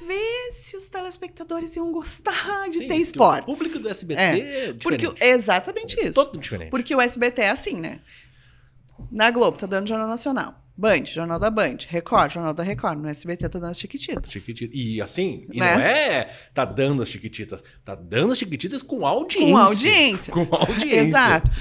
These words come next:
Speaker 1: Aí, tipo, de noite, tá dando, na Globo tá dando filme, no, na Band tá dando igreja, na Record tá dando igreja. O S B T tá um, um jornal ao vivo com o Hermano Henning,
Speaker 2: Isso.
Speaker 1: na época.
Speaker 2: Isso.
Speaker 1: Sabe? Tipo, eram umas coisas assim,
Speaker 2: E
Speaker 1: na
Speaker 2: de manhã
Speaker 1: madrugada.
Speaker 2: desenho e com audiência. Impressionante.
Speaker 1: E aí, eles queriam ver.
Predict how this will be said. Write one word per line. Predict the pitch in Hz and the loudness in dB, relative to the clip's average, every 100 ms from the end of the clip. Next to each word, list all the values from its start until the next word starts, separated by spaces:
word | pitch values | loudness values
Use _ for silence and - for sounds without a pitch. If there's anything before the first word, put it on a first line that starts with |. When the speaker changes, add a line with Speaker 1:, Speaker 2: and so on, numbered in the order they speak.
| - | -2
Speaker 1:
Aí, | 190 214 240 | 4 4 4
tipo, | - 240 | -4 -4
de | 269 | -2
noite, | 262 247 185 - - - _ | 0 2 0 -2 -14 -20 _
tá | - | -2
dando, | 208 220 220 214 190 180 - 185 | 2 2 4 2 2 -2 -6 -6
na | 185 185 | -4 -2
Globo | 202 208 | -2 0
tá | 220 | 0
dando | 202 202 | 0 -2
filme, | 196 - 262 311 392 403 - - | -4 -2 0 0 -2 -6 -12 -6
no, | 226 233 220 214 208 196 | 0 2 4 4 2 0
na | 202 208 | 0 2
Band | 202 202 | 2 2
tá | 214 | 0
dando | 202 | -2
igreja, | 196 196 202 277 311 339 | 2 4 6 6 4 0
na | 277 | 0
Record | 226 240 220 | 0 0 -2
tá | 226 | -2
dando | 214 208 202 196 - | -6 -4 -4 -6 -8
igreja. | 208 208 240 311 403 - - | -4 0 0 0 -6 -16 -8
O | 294 | -6
S | 269 | -4
B | |
T | 269 | -6
tá | 269 370 | -6 -6
um, | 381 480 | -8 -10
um | 339 | -2
jornal | 339 302 277 | 0 0 0
ao | 294 | 0
vivo | 240 269 262 | -2 -6 -6
com | 339 359 | -10 -8
o | |
Hermano | 359 330 330 311 | -8 -4 -4 0
Henning, | 247 226 190 143 - | 0 0 -2 -8 -12
Speaker 2:
Isso. | 107 - | -6 2
Speaker 1:
na | 196 | 6
época. | 196 175 165 - - | 6 4 -2 -10 -12
Speaker 2:
Isso. | - | 4
Speaker 1:
Sabe? | 202 202 277 | 8 8 6
Tipo, | - - 269 | 2 2 2
eram | 180 202 240 | 4 2 4
umas | 269 | 2
coisas | 262 247 294 | 4 4 2
assim, | 302 277 | -4 -2
Speaker 2:
E | |
Speaker 1:
na | 262 | 2
Speaker 2:
de | |
manhã | 254 | 4
Speaker 1:
madrugada. | 262 262 254 247 220 | 4 2 4 6 4
Speaker 2:
desenho | 185 165 185 220 254 277 | 6 6 6 4 -2 -6
e | 269 | -10
com | 156 | -4
audiência. | 117 185 240 143 117 - 85 | -2 -2 -4 -4 -4 -6 -10
Impressionante. | 95 113 - 262 | -14 -12 -2 2
Speaker 1:
E | |
aí, | 262 277 262 262 - 233 | 4 4 2 0 2 4
eles | 262 269 | 2 2
queriam | - 320 381 | 0 0 0
ver. | 480 494 427 _ | -4 -6 -12 _